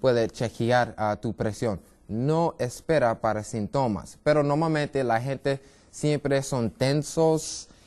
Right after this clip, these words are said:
y siempre tiene, ah, dolor de cabeza, algunas tienen edema, eh, eh, eh, eh, edema de, de los, ah, pies. Ah, hay muchísimos, ah, ah, cosas, pero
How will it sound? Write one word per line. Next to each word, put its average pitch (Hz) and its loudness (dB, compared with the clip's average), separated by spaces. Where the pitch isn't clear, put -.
y 113 -2
siempre 135 -2
tiene, 110 -2
ah, 104 -2
dolor 117 4
de 123 2
cabeza, 147 4
algunas 135 0
tienen 131 0
edema, 160 -2
eh, 104 -6
eh, 104 -4
eh, 107 -2
eh, 107 0
edema 123 0
de, 107 0
de 107 -2
los, 104 -4
ah, 95 -2
pies. 160 2
Ah, 113 2
hay 143 -2
muchísimos, 139 -2
ah, 104 0
ah, 98 -2
cosas, 147 2
pero 147 2